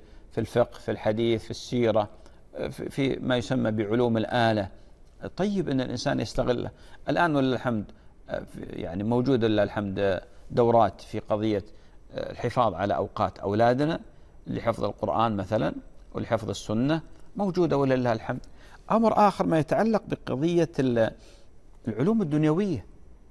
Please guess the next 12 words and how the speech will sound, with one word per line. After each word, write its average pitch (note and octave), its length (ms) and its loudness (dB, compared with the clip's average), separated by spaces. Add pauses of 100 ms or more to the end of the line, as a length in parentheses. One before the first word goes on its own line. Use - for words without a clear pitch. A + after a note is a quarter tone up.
(160)
يعني G#2+ 320 2
الآن، C#3 480 2
آه، G2+ 260 -2 (200)
مثل C3+ 200 -2
ما C#3 160 4
ذكرت B2+ 320 0
في - 160 -8
أول A#2+ 240 -2
كلمتي، F2+ 600 -4 (560)
آه، - 460 -4
يعني G2 480 -2
الإنسان A2+ 640 0